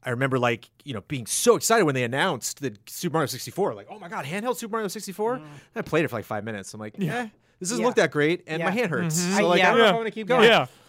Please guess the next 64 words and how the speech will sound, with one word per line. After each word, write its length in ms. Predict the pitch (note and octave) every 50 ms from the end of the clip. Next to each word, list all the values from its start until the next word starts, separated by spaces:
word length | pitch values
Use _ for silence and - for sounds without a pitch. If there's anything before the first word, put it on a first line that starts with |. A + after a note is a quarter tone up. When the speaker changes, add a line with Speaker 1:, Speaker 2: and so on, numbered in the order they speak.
| _ - -
Speaker 2:
Yeah. 460 | E3+ D#3 D3 C#3+ C3+ C#3 C#3 C3+ C3
Speaker 1:
Um, 200 | B2+ A#2 A2 G#2+ G#2+ - _
and 160 | D3 C#3+ C3+
so 240 | - - E3 D#3 D#3
there 120 | D3 D3
were 80 | C#3 C#3
just, 240 | B2 D3 C3 - D#3+
yeah, 100 | C#3+ C3
there 100 | B2 B2+
were 60 | C#3
a 40 | C3+
lot 220 | C3 C#3 C#3+ C#3+
of 120 | C#3 A#2 -
franchises, 480 | - C#3+ C3+ C3+ C3+ B2+ A#2 G#2+ G2+
like, 100 | A2 G2+
I 60 | G#2+
didn't 160 | G#2 G#2+ G#2+ G#2
necessarily 400 | G2 - - A2+ G2+ G2+ G2 G2
need 220 | F#2+ G2 F#2+ -
to, 260 | - G#2 F#2 F#2 F2+ - _
I 60 | B2+
played, 160 | - - G3+ A3+
like, 100 | G3+ C#3+
a 40 |
lot 120 | C#3 C#3+ C#3
of 80 | A#2+
Brain 240 | F2 - A2+ B2 C3
Age 160 | C#3 C3 G#2
and 80 | A2+ G#2
Animal 240 | G#2 A2 A2 G#2 F#2+
Crossing. 380 | - A2 E2+ F#2 - - G2
Like, 100 | G2+ G#2
I 60 | B2 B2
didn't 180 | C3 C#3 C3+
play 300 | G2 G2+ B2+ B2 A#2+ A#2+ - -
<laughs> 80 | _ _
Speaker 2:
Well, 140 | A3+ C#4+ D4
I 20 |
think 160 | B3 - G4
that's 120 | - G#4 D#4
Speaker 1:
like 80 | - -
Speaker 2:
kind 140 | C4 C4
of 40 | B3+
the, 240 | G3+ G#3+ G#3 G3+ F#3+
the 220 | F3+ D#3+ F#3+ F3+
fascinating 480 | E3+ - F#3+ F3+ F3+ - G3+ F3+ F3 E3
thing 180 | - F3 D#3+ D#3
about 320 | C#3+ D3+ C#3+ C#3 C#3 - _ -
the, 380 | D3+ C#3+ D3 C#3+ C#3+ C#3 C3+ C#3
the 140 | C3 C#3+
D 240 | C3+ B2+ C3+ B2+ D#3
S, 180 | A3 B3 - - -
even, 300 | A#3+ A#3+ F4 D4+ A#3 - _
even 300 | D4+ F4 G4 A4+ F4+ G3+
more 260 | F3 E3 E3+ G3 C4
so 220 | C#4 - - B3+ A#3+
than 180 | G3 F#3 F#3 E3+
the 100 | D3+ C#3
Wii, 280 | C#3 D#3+ G3 A3 F#3+
I 80 | E3 D3+
would 140 | D3 C#3 B2+
say, 460 | - - C#3+ C3 B2+ B2+ A#2+ B2 -
is 600 | - F#3 D#3+ D3+ D3 C#3+ C#3+ C3 B2+ - - - - _ _ _ _ _ _ _ _ _ _ _ _ _ _ _ _ _ _ _
it 280 | A3 G#3+ G#3+ G3+ -